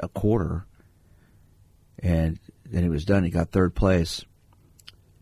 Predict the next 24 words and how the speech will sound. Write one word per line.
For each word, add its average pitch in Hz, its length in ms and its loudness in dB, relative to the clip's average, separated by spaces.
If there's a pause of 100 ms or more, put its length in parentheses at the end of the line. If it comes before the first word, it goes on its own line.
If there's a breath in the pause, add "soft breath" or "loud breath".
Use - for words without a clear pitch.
(180)
and 85 420 0
we 92 140 2
won 90 220 4
the 80 80 -2
Big 85 180 4
Eight 85 180 2
meet, 90 360 2 (480)
in 80 100 -4
part 101 260 2
because 80 280 -2
of 82 60 -2
his 80 140 0
finish. - 480 -4 (880)
And 82 220 -2
afterwards, 90 640 0
he 92 160 -2
and 90 100 2
I 90 120 2
got 87 160 2
interviewed 87 360 0
by 85 140 2
a 82 140 2
K 101 180 0
U 87 240 0